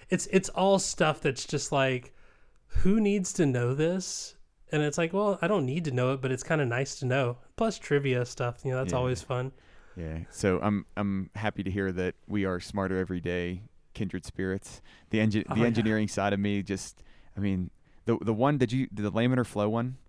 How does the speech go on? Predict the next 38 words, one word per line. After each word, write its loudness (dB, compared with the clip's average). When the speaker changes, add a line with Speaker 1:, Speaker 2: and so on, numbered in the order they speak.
Speaker 2:
where, 2
or, 2
Speaker 1:
Yes. 2
Speaker 2:
where 2
he 0
does 0
the, -2
the -10
s-, -6
the -4
circle -2
and 0
the -6
colors 0
all 2
spread -2
out, 0
and -6
then -4
he -6
reverses -2
it, 0
and -6
they -2
all -2
come -4
back 0
together? -4
Speaker 1:
I 4
mean, -2
even 4
recently, 2
the 4
one 4
that 0
he 0
did -2
about 2